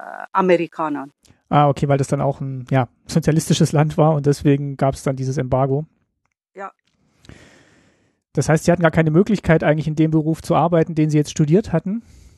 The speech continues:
Speaker 1: Äh, wo ich nach Hause kam und dann hat man mir auch gesagt,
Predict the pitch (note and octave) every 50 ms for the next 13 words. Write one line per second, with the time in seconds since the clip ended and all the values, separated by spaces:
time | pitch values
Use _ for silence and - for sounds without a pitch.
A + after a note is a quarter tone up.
0 | _ _ _ _ _ _ _ _ - F#3 G3 G3 F#3+ E3+ F#3+ A3 A3 A#3+ - -
1 | A3 G3 - - G#3 B3 C4+ C4+ B3+ - G#3 - - - A3 A3 A3+ A#3 A#3 A3
2 | G#3 G3+ G3 F#3+ F#3+ F#3+ F#3+ G3 G#3+ - - G#3+ G#3 G#3 G3+ G3+ G#3 G3+ F#3 -
3 | F3+ - - F3 - - G3+ G#3+ A#3+ -